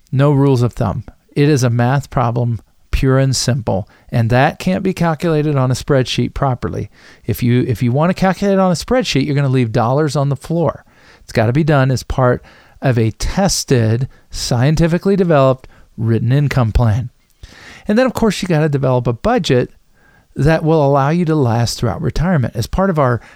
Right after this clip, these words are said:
process of testing your income plan, we'll know whether or not you're gonna run out of money before you run out of life. Of course, we all know we're supposed to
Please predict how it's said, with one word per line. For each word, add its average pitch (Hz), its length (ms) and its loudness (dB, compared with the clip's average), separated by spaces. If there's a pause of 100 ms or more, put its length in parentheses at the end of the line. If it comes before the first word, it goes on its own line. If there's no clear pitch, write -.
(180)
process 147 500 -2
of 113 160 -6
testing 135 720 -2
your 123 280 -4
income 143 520 -2
plan, 110 560 -2 (720)
we'll 156 280 2
know 127 260 2
whether 131 320 0
or 151 60 0
not 117 240 0
you're 127 120 -2
gonna 135 160 -2
run 117 200 -2
out 120 160 0
of 117 80 -4
money 113 420 -2 (220)
before 123 560 0 (140)
you 151 140 -2
run 120 160 2
out 117 140 0
of 151 60 0
life. 185 360 -2
Of - 160 -6
course, - 300 -4
we 190 100 0
all 139 160 0
know 139 240 2
we're 127 100 2
supposed - 380 -2
to 120 220 0